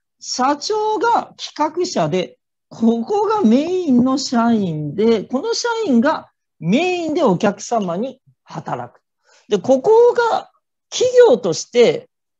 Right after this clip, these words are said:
えー、成り立つのは、えー、社長は、まあ、いわゆる企画者、コントローラーで、社員がメインで働くんですよっていうのと、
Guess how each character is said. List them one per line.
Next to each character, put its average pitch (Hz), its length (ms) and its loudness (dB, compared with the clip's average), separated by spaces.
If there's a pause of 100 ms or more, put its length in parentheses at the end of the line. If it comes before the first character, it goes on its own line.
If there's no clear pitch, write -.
え 156 260 2
ー、 151 40 2
成 170 180 4
り 233 80 0
立 240 300 0
つ - 20 -6
の 143 100 -4
は、 147 240 0 (320)
え 139 340 -4
ー、 - 20 -6
社 277 300 0
長 359 160 0 (420)
は、 - 140 -8 (160)
ま 170 160 -2
あ、 - 20 -2
い 127 100 -4
わ 180 100 2
ゆ 233 80 0
る 120 120 -12
企 - 180 -20 (180)
画 294 80 -8
者、 - 260 -14 (100)
コ 202 160 -8
ン 240 100 -8
ト 240 140 -4
ロ 226 200 0
ー 139 40 -4
ラ 117 220 -10
ー 117 40 -18
で、 135 300 -2 (240)
社 - 240 -2 (260)
員 415 60 -2
が 339 140 2
メ 285 340 2
イ 285 60 -2
ン 262 120 -4
で 285 360 0
働 247 420 -6
く 247 140 -8
ん 214 60 -6
で 160 120 -6
す 143 140 -14
よ 139 260 -12
っ - 60 -20
て 139 60 -16
い 123 60 -12
う 117 40 -12
の 120 140 -16
と、 247 360 -6